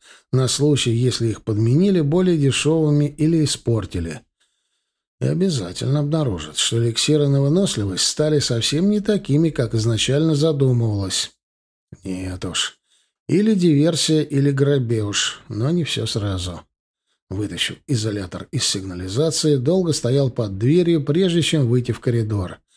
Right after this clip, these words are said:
Прислушивался, нет ли там кого.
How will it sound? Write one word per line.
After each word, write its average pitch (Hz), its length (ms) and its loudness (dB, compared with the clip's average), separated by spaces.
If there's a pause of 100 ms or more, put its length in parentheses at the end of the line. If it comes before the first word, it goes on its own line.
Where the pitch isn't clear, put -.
(320)
Прислушивался, 135 880 0
нет 131 320 2
ли 123 100 0
там 104 280 -4
кого. 90 560 -4